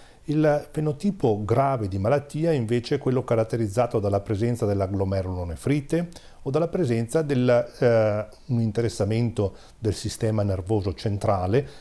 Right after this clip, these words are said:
Ci sono poi, eh, diciamo, delle manifestazioni più rare che caratterizzano questo fenotipo, come ad esempio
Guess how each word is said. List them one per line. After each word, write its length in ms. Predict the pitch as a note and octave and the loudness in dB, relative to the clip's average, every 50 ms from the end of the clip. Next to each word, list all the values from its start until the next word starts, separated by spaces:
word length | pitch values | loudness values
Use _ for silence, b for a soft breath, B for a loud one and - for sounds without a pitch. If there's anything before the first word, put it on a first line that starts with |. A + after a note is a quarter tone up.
| B B B | B B B
Ci 120 | B - | B -8
sono 260 | G2+ - C3 C3 A#2 - | -4 -2 0 0 0 0
poi, 460 | - C3+ C3+ C3+ B2 A2 G2+ F#2+ - B B B B | 2 2 2 4 2 2 -2 -4 -8 B B B B
eh, 400 | - C3 A2 G2+ G2+ G2+ G2 G#2+ - - - - | -4 -2 0 2 2 2 0 -2 -6 -12 -16 -14
diciamo, 360 | - G#2 - A#2 A2+ A2+ G#2+ | -10 -4 -2 -2 0 0 0
delle 440 | G#2 A2 G#2 G#2 G2+ G2+ A2 - - - - | -2 0 0 0 0 -2 -4 -6 -12 -10 -6
manifestazioni 1000 | A2+ G2+ G2+ F#2+ - - G2 - G#2 F#2 - B2 B2 A#2+ A2+ G#2+ G2+ A#2 - - - - | -4 -2 -2 -2 -2 -2 -4 -4 -4 -2 0 2 2 2 2 0 -2 -6 -8 -14 -14 -8
più 140 | - A2 F#2+ | -4 -2 0
rare 520 | F#2+ G#2 G#2+ A2 G#2 G2+ A2 A#2 C3+ C3+ B B B B | 2 2 4 2 2 0 0 -2 -2 -4 B B B B
che 160 | B - F#2 - | B -8 -6 -4
caratterizzano 640 | - F#2+ G2 G2 - G#2 F#2+ G#2+ G2+ A2 G#2 G2 F#2+ | -2 -2 -2 -2 -2 -2 -2 -2 0 0 -2 -2 -2
questo 240 | - G2 - - G2 | -4 -6 -6 -6 -6
fenotipo, 680 | - - G2+ A#2 B2 - - A2+ A#2 A#2 - A2 G#2 F#2+ | -6 -4 -2 -2 -2 -2 -2 -2 -2 -2 0 0 -2 0
come 180 | G#2+ G2+ G2 | 0 -2 -2
ad 80 | F#2+ F#2+ | -2 -2
esempio 480 | F#2+ F#2 G2+ G#2 G2+ - G#2+ G#2 F#2+ | 0 0 0 0 0 0 0 0 0